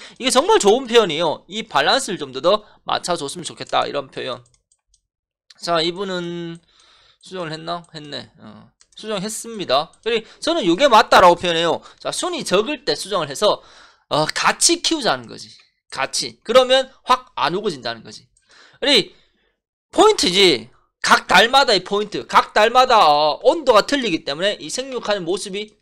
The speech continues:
다르다. 이런 표현을 하는 겁니다. 자, 그렇게 생각하면 되고, 음, 괜찮아. 이 정도면 충분히 좋은 작황이다. 이게 포인트고. 자,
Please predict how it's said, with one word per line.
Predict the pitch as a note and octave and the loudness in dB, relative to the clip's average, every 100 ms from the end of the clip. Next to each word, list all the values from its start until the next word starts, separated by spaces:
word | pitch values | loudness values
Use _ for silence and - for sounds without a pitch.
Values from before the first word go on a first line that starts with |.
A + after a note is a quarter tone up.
| _ | _
다르다. | - D#3 C4 A#3+ | -10 0 0 0
이런 | A2+ F3+ F3+ | -2 -6 -6
표현을 | F3 C#3+ D#3 F#3 _ | -12 -12 -14 -16 _
하는 | B2+ D3+ | -14 -14
겁니다. | C#3+ A#2+ A2+ A#2 D3+ E3+ | -16 -18 -12 -12 -12 -16
자, | - A2+ G#2+ G#2+ - _ _ _ _ _ _ _ _ _ | -20 -20 -18 -20 -20 _ _ _ _ _ _ _ _ _
그렇게 | - C#3 D3 | -20 -20 -16
생각하면 | C#3 C#3 D3 C3 A#2+ | -12 -10 -12 -16 -14
되고, | B2+ A#2+ A#2+ A#2 A#2 A#2 _ _ | -16 -14 -16 -16 -20 -20 _ _
음, | E3+ D3+ B2 | -20 -20 -14
괜찮아. | D3+ D#3 D#4 C4+ | -10 -2 0 0
이 | E3 | -2
정도면 | F#3 A#3 G#3+ | -4 -4 -6
충분히 | G#3+ G#3+ F#3+ | -6 -8 -8
좋은 | D#3 E3+ | -8 -8
작황이다. | D#3+ C3+ E3 C3+ C3 D3 B2 G#2+ G#2 - _ _ _ _ _ _ _ | -6 -6 -6 -6 -2 -2 -2 -6 -14 -20 _ _ _ _ _ _ _
이게 | B2 C3 | -18 -16
포인트고. | C#3 C3+ C3 B2 B2+ B2+ B2+ _ _ _ _ | -16 -16 -18 -18 -14 -16 -18 _ _ _ _
자, | - A2+ | -20 -20